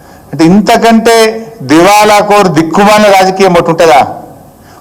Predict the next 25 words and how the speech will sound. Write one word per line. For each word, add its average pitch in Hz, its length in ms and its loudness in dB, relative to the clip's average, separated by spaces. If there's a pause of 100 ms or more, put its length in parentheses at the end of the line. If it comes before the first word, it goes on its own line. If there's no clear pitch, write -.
ఒక 139 60 0 (120)
ముఖ్యమంత్రి 226 500 0
స్థాయిలో 208 460 2
ఇచ్చిన 202 180 -2 (100)
చెక్కులు 196 380 0
పాస్ 170 300 2
కాకపోతే 160 520 0 (920)
ఆ - 20 0 (120)
ప్రభుత్వానికి, 196 760 0
ఆ - 20 2 (120)
ముఖ్యమంత్రికి 196 520 -2
ఏమైనా 180 180 2 (120)
గౌరవం 196 420 2
ఉంటుందా 175 240 2
అని 165 100 -2
నేను 151 140 0
అడుగుతా 143 300 0
ఉన్నా 127 180 -2
రేవంత్ 117 300 -2
రెడ్డిని. 113 240 -10 (400)
అంటే 180 240 0
ఎవరికి 196 420 2
ఏం 185 160 2
తెలియదు, 175 360 2 (840)
నేను 165 140 2